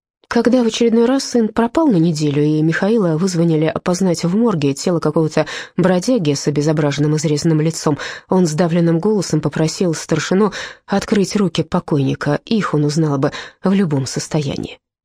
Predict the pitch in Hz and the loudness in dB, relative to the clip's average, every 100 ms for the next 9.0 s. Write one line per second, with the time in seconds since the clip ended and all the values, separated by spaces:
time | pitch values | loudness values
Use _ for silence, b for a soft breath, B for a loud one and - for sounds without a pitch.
0 | _ _ _ - 247 277 - - 262 254 | _ _ _ -4 -2 -2 -4 -4 -2 0
1 | 277 311 175 - - 202 208 262 - 214 | 0 0 -2 -2 -4 -2 0 -2 0 0
2 | 196 190 202 214 196 _ 214 - 220 254 | 2 0 0 0 -2 _ -4 -4 -4 0
3 | 226 143 - 156 139 - - 214 226 175 | 0 -2 -4 -4 -4 -6 -4 -2 0 0
4 | 156 - 170 175 226 254 B B B - | -4 -2 0 0 0 -2 B B B -2
5 | 180 - 220 190 185 180 180 - 185 - | -2 0 0 2 2 2 0 -2 -2 -2
6 | 180 190 - 190 - - 220 - 143 135 | -2 -2 -2 -6 -6 -4 -4 -2 -2 0
7 | 139 B B B - 254 302 311 214 - | -2 B B B -4 -2 2 2 0 -2
8 | - 269 262 226 240 - 240 147 - - | -4 0 2 2 0 0 0 0 -4 -8